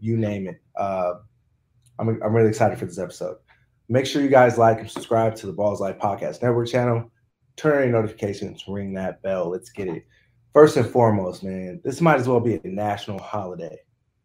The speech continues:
I don't remember the last time this happened. Two thousand six, the Sacramento Kings have clinched their first playoff berth since the year of two thousand and six.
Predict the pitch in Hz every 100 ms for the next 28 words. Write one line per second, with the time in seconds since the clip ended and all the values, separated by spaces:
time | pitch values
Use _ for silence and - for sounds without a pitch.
0 | _ _ - 147 165 143 127 117 110 110
1 | 110 113 110 107 107 98 98 95 101 _
2 | _ _ _ _ _ _ - 170 170 143
3 | 131 117 113 104 - - _ _ _ _
4 | _ _ _ - 151 147 139 123 117 120
5 | 107 104 - 107 101 - 135 123 - 104
6 | - - 127 123 120 123 110 - 101 92
7 | 92 _ _ _ - 120 113 104 107 123
8 | 120 110 - - 120 120 113 107 104 95
9 | 107 87 -